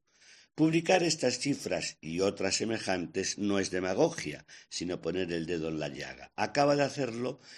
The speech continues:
el Papa Francisco publicando un mensaje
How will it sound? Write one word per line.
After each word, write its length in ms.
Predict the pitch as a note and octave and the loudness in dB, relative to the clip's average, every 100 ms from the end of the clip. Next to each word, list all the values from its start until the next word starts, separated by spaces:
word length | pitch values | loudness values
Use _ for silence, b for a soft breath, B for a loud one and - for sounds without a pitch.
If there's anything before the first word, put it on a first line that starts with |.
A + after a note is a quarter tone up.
| B | B
el 180 | F2+ F#2+ | -2 0
Papa 280 | F#2 E2+ F2+ | 2 2 2
Francisco 680 | A2 A2+ G#2+ C#3+ B2 C#3+ A#2+ | -2 -4 -2 -4 -2 -4 -4
publicando 640 | A2 G#2 G#2 A2+ A#2 C#3 | -2 0 2 2 2 0
un 100 | E3+ | 2
mensaje 720 | D3+ B2 - G2+ - G#2+ | 2 2 4 4 2 -6